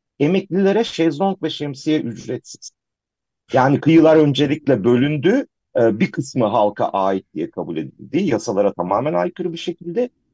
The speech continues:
Üstüne üstlük halkınken, kamu işletiyorken emekli olmayanlara ücretli olduğunu biz bir kez daha öğrenmiş olduk.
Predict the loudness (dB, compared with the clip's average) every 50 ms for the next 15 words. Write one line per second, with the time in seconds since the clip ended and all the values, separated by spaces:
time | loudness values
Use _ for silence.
0 | _ _ -6 -6 -6 -4 -2 0 0 0 0 -2 -6 -8 -8 -10 _ -4 0 2
1 | 2 2 2 0 -2 -4 -4 -4 -4 -2 -2 -2 -2 -4 -6 -10 _ _ _ _
2 | _ _ _ -4 -2 0 2 2 2 2 0 0 0 0 0 0 0 -2 -2 -2
3 | 0 0 0 0 0 -2 -2 0 0 0 -2 -2 -2 -2 -2 0 0 0 2 2
4 | 2 2 2 0 0 0 0 0 0 0 -2 -4 -4 -4 -4 -4 -4 -4 -6 -4
5 | -2 -2 -2 -2 -4 -4 -6 -6 -6 -8 -10 -12 -14 -14 -12 -10 -6 -4 -4 -4
6 | -2 0 0 0 0 0 0 -2 -2 -2 -2 -4 -6 -8 -12 -12 -12 -12 -12 -12
7 | -14 _ -20 -20